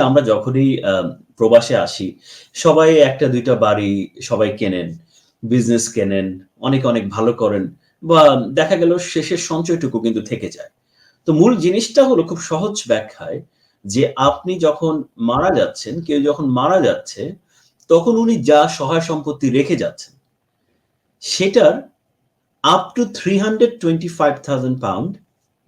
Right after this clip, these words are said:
non-taxed, like এটা ট্যাক্সের মধ্যে পড়ে না, এটা একটা অ্যালাউন্স। যেমন আমরা বছরে চাকরি করলে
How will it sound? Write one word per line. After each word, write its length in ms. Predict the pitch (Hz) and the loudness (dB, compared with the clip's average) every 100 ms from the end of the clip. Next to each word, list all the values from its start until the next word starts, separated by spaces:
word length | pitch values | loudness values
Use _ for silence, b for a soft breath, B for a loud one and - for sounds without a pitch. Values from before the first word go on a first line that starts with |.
| 110 | 0
non-taxed, 680 | 120 113 110 - - - - - - | 0 0 -4 -18 -10 -10 -10 -20 -6
like 140 | 131 - | -6 -4
এটা 120 | 135 131 | -6 -2
ট্যাক্সের 300 | 110 - 165 - _ _ - | -4 -2 -6 -8 _ _ -2
মধ্যে 200 | 120 139 156 | -2 0 -2
পড়ে 160 | 127 131 | 0 0
না, 60 | 233 | 0
এটা 100 | 269 - | -2 0
একটা 140 | 214 | 0
অ্যালাউন্স। 540 | 104 110 110 165 131 - - b b b b - | 2 2 0 -2 -8 -10 -12 b b b b 2
যেমন 180 | 175 196 190 | 4 4 2
আমরা 160 | 190 196 165 | 6 6 6
বছরে 400 | 156 156 180 175 175 170 - | 2 2 -2 0 0 -2 -4
চাকরি 300 | 165 170 185 170 | -6 -2 -2 0
করলে 280 | 151 143 139 | 2 2 2